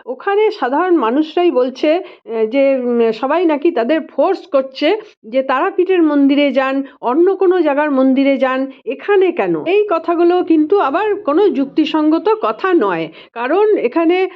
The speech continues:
তারাপীঠের মন্দিরটাও মন্দির, এটাও মন্দির। ওটা আগে থেকে প্রতিষ্ঠিত হয়ে গেছে, ওখানে রমরমিয়ে ব্যবসা চলছে,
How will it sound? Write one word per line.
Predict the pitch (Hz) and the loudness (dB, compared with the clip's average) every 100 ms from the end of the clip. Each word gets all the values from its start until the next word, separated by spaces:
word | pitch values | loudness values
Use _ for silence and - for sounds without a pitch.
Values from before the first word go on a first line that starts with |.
| - | -8
তারাপীঠের | 262 277 339 370 403 | -4 -2 0 2 2
মন্দিরটাও | 370 370 359 370 381 294 | 4 4 2 2 0 0
মন্দির, | 254 269 277 415 453 - - | 2 4 4 2 0 -8 -4
এটাও | 262 320 294 | -2 0 0
মন্দির। | 240 196 180 165 160 - 226 | 0 0 0 0 -2 -10 -10
ওটা | 269 | -4
আগে | 349 302 339 | -2 -2 -2
থেকে | 381 370 | 0 0
প্রতিষ্ঠিত | 370 269 330 320 330 339 | -2 -2 -2 -2 -4 -2
হয়ে | 320 254 262 | 0 0 0
গেছে, | 277 294 339 | -2 -2 -2
ওখানে | 294 294 | -2 0
রমরমিয়ে | 247 220 240 269 311 302 | 0 0 0 2 0 0
ব্যবসা | 196 - - 294 | -2 -4 -4 -4
চলছে, | 269 240 254 349 | 2 0 2 0